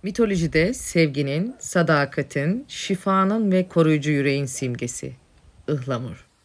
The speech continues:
Slav efsanelerinde ise ıhlamur ağacının altında uyuyanlar rüyasında hayat yolunu görürmüş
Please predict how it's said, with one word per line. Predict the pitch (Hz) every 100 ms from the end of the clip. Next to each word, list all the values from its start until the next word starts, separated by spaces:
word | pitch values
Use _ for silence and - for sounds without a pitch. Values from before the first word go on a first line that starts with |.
| _ _ _ _ _ _ - - _ _ _ _ _ _ _ _ _ _ - - - _ _
Slav | - - 175 185 -
efsanelerinde | 208 - 185 156 151 147 139 131
ise | 123 131 147 165 -
ıhlamur | 160 170 175 220
ağacının | 175 165 151 143 120
altında | 143 147 139 131
uyuyanlar | - 156 147 127 123 135 202 - - - -
rüyasında | 185 214 202 185 175 160 131
hayat | 143 147 185 202
yolunu | 196 196 196
görürmüş | 196 202 196 196 220 -